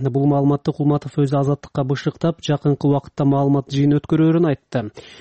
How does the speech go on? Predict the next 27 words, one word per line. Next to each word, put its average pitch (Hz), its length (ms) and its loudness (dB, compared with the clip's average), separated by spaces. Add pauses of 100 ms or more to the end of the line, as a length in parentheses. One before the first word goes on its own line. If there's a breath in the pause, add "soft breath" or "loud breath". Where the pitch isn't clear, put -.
(140)
Азырынча 170 440 0
президент 160 400 -2
Алмазбек 151 400 0
Атамбаевдин 151 580 0
Кулматов 147 540 0
боюнча 165 340 2
жардыгы 135 460 0
расмий 139 500 0
жарыялана 135 600 0
элек. 123 260 -4 (380 loud breath)
Мамлекет 180 320 0
башчы 175 320 -2
былтыр 170 340 -2
жыл 160 140 2
соңундагы 160 480 2
маалымат 156 420 0
жыйында 151 540 2
мэрдин 143 400 2 (100)
ишинин 147 340 0
жыйынтыгы 143 600 -2
январь 147 540 0
айында 139 160 0
каралаарын 151 600 0
билдирип, 139 360 0 (240)
анын 143 440 0
шаарды 147 420 -2
таштандылардан 143 800 0